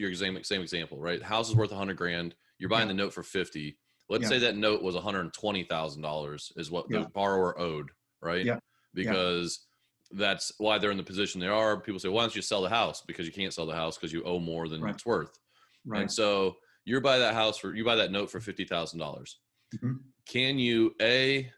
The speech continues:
Speaker 1: do you own that mortgage? You own the, the hundred and twenty thousand dollar mortgage for
Speaker 2: Yep.
Speaker 1: fifty thousand dollars.
Speaker 2: Yep.
Speaker 1: Can you reduce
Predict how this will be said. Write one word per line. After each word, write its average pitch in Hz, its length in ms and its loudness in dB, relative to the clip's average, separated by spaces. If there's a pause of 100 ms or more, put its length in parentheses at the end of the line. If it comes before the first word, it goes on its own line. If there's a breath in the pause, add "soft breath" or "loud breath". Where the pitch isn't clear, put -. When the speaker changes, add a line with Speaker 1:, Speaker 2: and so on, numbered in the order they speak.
(120)
Speaker 1:
do 101 120 0
you 147 220 4
own 139 260 2
that 123 320 2 (320)
mortgage? 104 580 2
You 127 140 2
own 143 240 2
the, 117 220 -2
the 104 100 -2
hundred 139 400 0
and 104 100 -4
twenty 113 440 -2
thousand 104 360 2
dollar 95 240 2
mortgage 80 680 -4
for 87 120 -10
Speaker 2:
Yep. - 80 -10
Speaker 1:
fifty 98 200 0
thousand 85 340 -2
dollars. 78 600 -2 (180)
Speaker 2:
Yep. 120 240 -4 (260)
Speaker 1:
Can 117 220 2
you 143 560 0
reduce 107 600 0